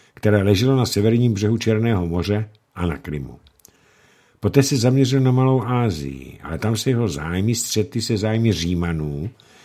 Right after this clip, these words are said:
kteří zde měli již od roku sto třicet tři před naším letopočtem pevnou základnu a tu nazývali provincií Asie. Touze vytvořit veliké království mu napomohla velice nestabilní politická situace ostatních maloasijských království, a to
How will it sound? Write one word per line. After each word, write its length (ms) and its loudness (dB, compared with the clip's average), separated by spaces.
kteří 340 -2
zde 200 0
měli 320 0
již 280 0
od 160 -2
roku 200 -4
sto 200 -10
třicet 400 -4
tři 260 -4
před 220 -6
naším 300 -4
letopočtem 640 -2
pevnou 360 6
základnu 720 -4
a 80 -4
tu 100 4
nazývali 520 2
provincií 680 0
Asie. 580 -8
Touze 320 4
vytvořit 460 0
veliké 400 0
království 800 -2
mu 140 -2
napomohla 560 0
velice 440 -2
nestabilní 680 0
politická 720 -4
situace 500 -6
ostatních 600 -4
maloasijských 800 -2
království, 800 -6
a 60 -14
to 260 -6